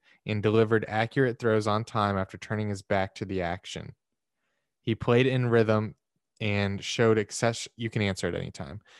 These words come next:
He played in rhythm and showed exception-, exceptional touch downfield as a junior,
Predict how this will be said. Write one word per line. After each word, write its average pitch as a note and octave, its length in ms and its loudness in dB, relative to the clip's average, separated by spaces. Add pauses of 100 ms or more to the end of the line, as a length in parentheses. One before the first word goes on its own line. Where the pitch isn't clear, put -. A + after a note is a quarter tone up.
(140)
He A#2+ 140 0
played C3 300 4
in C#3 260 2
rhythm A#2+ 400 4
and A2 180 -6
showed A2 240 2
exception-, - 800 -6
exceptional C#3+ 720 -2
touch - 520 -2 (320)
downfield G#2+ 560 2
as G2 120 -2
a F#2+ 60 -8
junior, F#2+ 580 -4